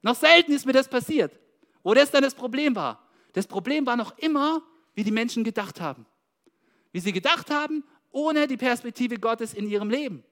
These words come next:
Schau mal, ich möchte dir ein paar Lebensbereiche aufzeigen, wo, wenn du mit Gott unterwegs bist, Gott deine Denkweise erneuern möchte. Ich glaube daran, es gibt zum Beispiel nichts Besseres,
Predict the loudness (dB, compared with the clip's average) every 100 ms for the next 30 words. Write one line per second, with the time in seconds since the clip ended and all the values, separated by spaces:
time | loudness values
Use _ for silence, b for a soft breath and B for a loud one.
0 | _ _ _ _ _ _ _ _ _ _
1 | b b b -2 0 2 2 2 2 2
2 | 2 2 B B 0 4 4 2 -2 -4
3 | 0 0 0 -2 -4 -4 -4 -2 -2 -4
4 | B -2 2 4 2 -2 -2 -2 0 0
5 | 0 -4 -6 -10 -10 -12 _ _ _ -4
6 | -2 -4 -4 -2 -2 -2 -4 -2 0 0
7 | 0 -2 0 2 0 -2 -8 -14 -16 _
8 | b b b 0 2 2 4 2 2 0
9 | 0 -2 -6 -2 0 0 0 -2 -2 -2
10 | 2 2 2 0 0 0 -2